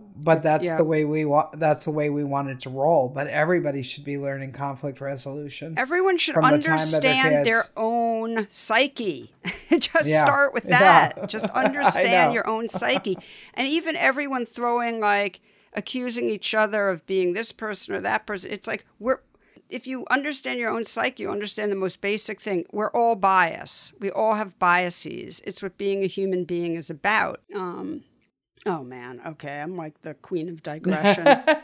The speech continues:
Speaker 1: No, it's okay.
Speaker 2: <laughs>
Speaker 1: It's okay. It, it is, you know, it is, like, something, you know, it's going back to kindness, is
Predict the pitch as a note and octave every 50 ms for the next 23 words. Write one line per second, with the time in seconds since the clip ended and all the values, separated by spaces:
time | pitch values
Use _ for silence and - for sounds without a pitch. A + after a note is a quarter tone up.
0 | - D#4+ D#4+ - - D#4 D#4 - - C4 C4+ A#3+ B3 C4 B3 B3+ C4+ B3+ B3+ B3+
1 | - A#3+ A#3 A#3 G3+ F#3 G#3+ A3 B3+ D4 D#4 D#4 C#4 G#3 F#3 A3 A3+ A3+ A3+ B3
2 | A#3 A3+ - A#3 A3+ A3+ A3+ G#3 F#3+ F#3 F3+ - D#3+ G3+ G3+ G3+ F#3+ F3+ F3 F#3+
3 | F#3+ F#3 F#3 F#3 - - F#3 A3 G#3 D#3+ C3+ C3+ D3+ D#3+ D#3+ E3 F#3 G#3+ A3+ A3
4 | A3 - F#3 E3+ E3 - - - D#3+ D3 C#3+ - D3 C#3+ C#3+ C#3+ C#3+ C#3+ B2+ G#2
5 | D3 D3 C#3+ D3 B2+ C#3 C#3+ D#3+ - B2+ C3+ C3 - - - - - C#3+ C#3+ C#3
6 | C#3 C#3 C3+ C3+ - - - - - C#3+ D3 E3 F#3+ G3 E3+ - G2 F2 - -
7 | - B2+ B2+ C3+ C3 C3 C#3 - -